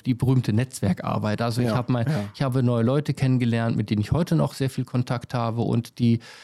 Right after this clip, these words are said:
Speaker 1: äh, ich habe f-, nochmal auch gelernt, ähm,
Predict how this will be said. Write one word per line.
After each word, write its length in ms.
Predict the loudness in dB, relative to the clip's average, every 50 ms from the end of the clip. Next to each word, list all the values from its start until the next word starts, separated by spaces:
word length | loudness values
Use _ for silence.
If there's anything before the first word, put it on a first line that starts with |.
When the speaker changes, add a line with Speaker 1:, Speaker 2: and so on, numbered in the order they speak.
| -20 -20 -10 _
Speaker 1:
äh, 80 | -4 -2
ich 100 | -2 0
habe 160 | 0 0 0
f-, 140 | -2 -2 -6 -6
nochmal 400 | -4 -2 0 2 2 2 2 0
auch 320 | -2 -2 -4 -6 -8 -8 -4
gelernt, 580 | -2 0 0 2 2 2 0 0 -2 -4 -6 -4 -2
ähm, 500 | 0 2 2 4 4 4 4 2 0